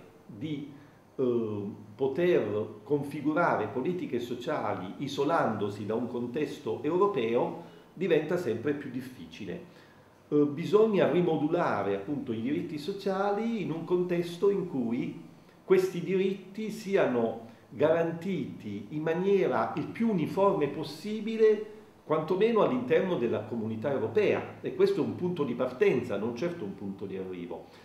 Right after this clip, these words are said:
Ehm, uno dei, delle grandi sfide che l'Unione Europea ha fatto e deve continuare a s-, a fare, anziché chiudersi come una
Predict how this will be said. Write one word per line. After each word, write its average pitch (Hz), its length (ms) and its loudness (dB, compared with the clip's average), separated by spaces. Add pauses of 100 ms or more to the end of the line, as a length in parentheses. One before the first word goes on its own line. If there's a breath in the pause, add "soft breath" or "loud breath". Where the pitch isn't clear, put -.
(340 loud breath)
Ehm, 147 540 2
uno 226 260 6
dei, 123 800 0
delle 143 240 4
grandi 165 340 2
sfide 98 600 -6
che - 120 -10
l'Unione 117 380 -2
Europea 113 840 -2 (340 loud breath)
ha 110 160 -2
fatto - 680 -2
e 101 100 0
deve 160 260 6
continuare 117 600 -2
a 90 40 -4
s-, - 240 -14
a 110 80 -8
fare, 95 600 -6
anziché 123 640 -4 (380 loud breath)
chiudersi - 800 -2
come 131 460 -2
una 123 580 -4